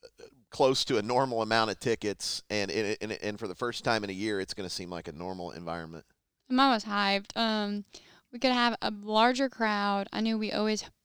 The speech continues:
Speaker 2: usually have a crowd, but with covid, you know, our numbers have been down because we weren't allowed anybody besides, like, immediate family. And so I found out it was Jasper. I was like, "Heck yeah, we gotta have a crowd, and we actually gotta have a cheer block." And I think by having the crowd in it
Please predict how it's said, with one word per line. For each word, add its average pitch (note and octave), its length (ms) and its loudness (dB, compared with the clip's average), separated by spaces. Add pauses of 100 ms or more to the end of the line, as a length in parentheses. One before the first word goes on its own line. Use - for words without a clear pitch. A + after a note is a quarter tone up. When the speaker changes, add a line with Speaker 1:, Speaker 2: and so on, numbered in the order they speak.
Speaker 2:
usually G#3+ 280 0
have G#3 180 -2
a G#3 60 -4
crowd, G3+ 260 -4
but G3 80 -6
with - 160 -8
covid, G#3+ 540 2
you G3+ 100 0
know, G3 100 0
our G3 120 0
numbers G3+ 280 -2
have - 60 -2
been G#3 160 -2
down G3 360 0
because G3 180 -8
we G3+ 80 -2
weren't G3+ 220 -2
allowed G3 420 -4 (580)
anybody A3+ 300 6
besides, G3+ 260 -2
like, G3+ 120 -4
immediate G#3+ 460 2
family. G3+ 560 0 (360)
And A3+ 120 -2
so B3+ 80 4
I B3+ 80 8
found B3 200 2
out A3+ 160 4
it A3+ 40 2
was G#3+ 140 -2
Jasper. G3+ 880 0
I G3 120 -2
was F#3+ 200 -4
like, F#3+ 360 -4
"Heck A3 240 -8
yeah, A#3 180 2
we G#3+ 40 2
gotta G#3+ 120 0
have G#3 120 -4
a G3+ 40 -6
crowd, G3+ 640 2 (560)
and G#3+ 240 4
we G#3+ 160 0 (100)
actually A3 340 0
gotta G#3+ 120 0
have G#3 200 0
a G3 60 -6
cheer A3 260 2
block." G3 380 2
And G#3+ 100 -4
I A3 80 -2
think B3+ 260 -2 (140)
by G#3+ 80 -6
having G#3+ 380 -2
the G3+ 80 -4
crowd A3 380 2
in B3 100 6
it A#3+ 160 0